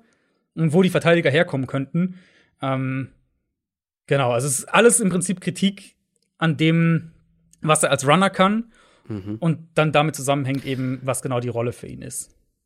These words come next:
Speaker 2: Also, wenn ich die Frage oder wenn ich, wenn ich das, was du gesagt hast, als Frage interpretiere, ähm, welche Rolle ich in ihm sehe, dann ist es eben
Speaker 1: <laughs>
Speaker 2: die Rolle, dass er ein moderner, kompletter Running Back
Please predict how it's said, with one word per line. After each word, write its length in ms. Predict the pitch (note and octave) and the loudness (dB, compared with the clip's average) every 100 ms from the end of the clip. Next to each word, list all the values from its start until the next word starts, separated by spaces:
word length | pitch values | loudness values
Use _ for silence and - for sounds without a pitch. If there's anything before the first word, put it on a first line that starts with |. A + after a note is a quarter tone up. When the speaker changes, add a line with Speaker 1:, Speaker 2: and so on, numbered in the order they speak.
| - | -4
Speaker 2:
Also, 240 | B2+ C3+ - _ _ _ _ _ - | -2 -2 -4 _ _ _ _ _ -10
wenn 300 | A#2+ C3+ - | -2 0 0
ich 160 | C3 | -4
die 140 | - C3+ | -4 -6
Frage 640 | - B2 C#3 F#3 D#3 B2 | -2 4 6 6 6 2
oder 300 | A2+ A#2+ A#2+ | 0 0 0
wenn 160 | B2+ C3 | 2 2
ich, 140 | B2+ B2 | 2 0
wenn 120 | B2+ | -2
ich 120 | A#2 | 0
das, 160 | C#3+ C3+ | -2 0
was 140 | B2+ | -4
du 80 | C#3 | -2
gesagt 320 | C3 C3+ D3 | 2 2 2
hast, 120 | C3+ | 0
als 200 | A2 A2 | 0 -4
Frage 340 | - A#2+ D#3+ D3+ | 0 4 4 4
interpretiere, 920 | C3 B2 A2+ A#2 G#2+ A#2 A2+ A2+ A2+ - - _ _ _ | 2 2 0 -4 -2 0 2 0 -2 -8 -20 _ _ _
ähm, 520 | A#2 A#2+ A2+ A2+ A2+ B1+ | 0 2 2 0 -2 -6
welche 520 | F2+ A2 C#3 D3 D3+ C3+ | -12 0 2 4 4 2
Rolle 800 | A2+ C3+ D3 C3 B2 G#2 - _ _ _ | 4 4 6 4 2 -2 -8 _ _ _
ich 260 | F#3 G3+ - | 2 2 2
in 80 | C#3+ | 4
ihm 180 | C3 B2+ | 6 6
sehe, 380 | A#2 C#3 E3+ B2+ | 4 4 6 4
dann 140 | B2 | 2
ist 220 | - D#3+ | 0 0
es 220 | D3 G#2+ B2+ | 0 -2 2
eben 320 | A#2+ A#2 A2+ | 4 4 4
Speaker 1:
<laughs> 0 | |
Speaker 2:
die 160 | C3 | 4
Rolle, 380 | B2 A#2 B2 A#2 | 4 4 2 2
dass 200 | A#2+ A#2+ | 2 0
er 260 | - B2 - | 0 -2 2
ein 280 | A#2+ A#2 G#2+ _ _ - | 2 2 0 _ _ -2
moderner, 680 | B2 A#2+ C#3+ C#3 D3 D3 C3+ | 0 2 4 6 8 6 4
kompletter 560 | - A#2 - B2 B2 | 2 2 4 2 4
Running 380 | A2+ B2 D3+ G#2 | 4 6 6 4
Back 280 | D#2+ - | -2 -6